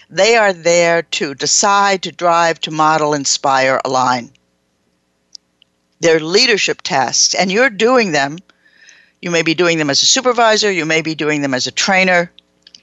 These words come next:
You may be doing them as a senior manager. So when I say participate in every blitz, I mean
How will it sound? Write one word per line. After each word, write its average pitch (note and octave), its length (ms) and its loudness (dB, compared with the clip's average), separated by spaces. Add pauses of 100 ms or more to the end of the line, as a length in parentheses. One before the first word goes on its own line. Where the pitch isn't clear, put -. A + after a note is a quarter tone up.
(140)
You F#3+ 120 -2
may F#3 100 2
be F3 140 2
doing D#3+ 260 2
them D3+ 140 0
as C#3 120 0
a - 40 -2
senior D3 320 0
manager. C#3+ 560 -2 (1120)
So F#3+ 180 0
when F3 160 2
I A#3+ 160 2
say A#3+ 240 0
participate F3 640 -2
in D#3 100 0
every D3+ 220 0
blitz, - 680 0 (1500)
I G#3+ 200 2
mean E3+ 460 -2